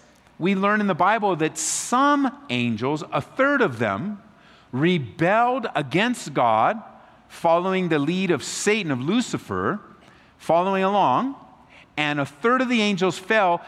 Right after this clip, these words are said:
They are now known as demons. Still angels, but this makes up the demonic realm.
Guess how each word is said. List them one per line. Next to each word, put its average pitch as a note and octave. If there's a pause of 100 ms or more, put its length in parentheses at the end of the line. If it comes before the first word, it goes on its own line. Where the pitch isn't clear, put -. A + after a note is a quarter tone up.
(140)
They F3+
are A#3
now F3+
known E3+
as C3 (540)
demons. F#3 (320)
Still A#3
angels, G#3 (720)
but B2+
this A3
makes F#3
up F3
the D3+
demonic C#3+ (340)
realm. A#2